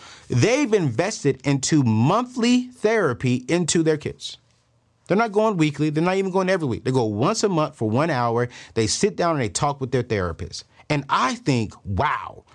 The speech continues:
early on, you're spending time to invest into your kids' therapy. And watch this,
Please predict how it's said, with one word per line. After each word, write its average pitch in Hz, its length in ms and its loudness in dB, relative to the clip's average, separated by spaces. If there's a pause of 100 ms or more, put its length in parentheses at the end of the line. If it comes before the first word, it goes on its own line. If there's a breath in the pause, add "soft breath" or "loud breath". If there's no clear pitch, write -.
(360 loud breath)
early 247 500 2
on, 120 440 2
you're 180 300 4
spending 202 440 0
time 139 420 -2
to 123 220 0
invest 113 720 -4 (400 loud breath)
into 139 440 0
your 110 260 2
kids' 233 640 -4
therapy. 311 760 -4 (800)
And 135 140 2
watch 170 280 0
this, 226 320 0